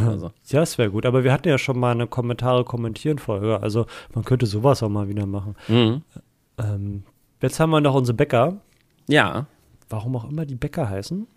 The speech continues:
Speaker 2: das habe ich noch nie verstanden. Vielleicht kann mir das mal einer erklären irgendwann. Ähm,
Speaker 1: Und, äh, wegen Back.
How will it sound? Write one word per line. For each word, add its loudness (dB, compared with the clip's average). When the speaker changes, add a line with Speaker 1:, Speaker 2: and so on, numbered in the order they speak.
Speaker 2:
das -4
habe 2
ich -4
noch 2
nie -2
verstanden. -4
Vielleicht -4
kann -2
mir 0
das -2
mal 0
einer 0
erklären -2
irgendwann. -4
Ähm, 0
Speaker 1:
Und, 0
äh, 2
wegen 0
Back. 2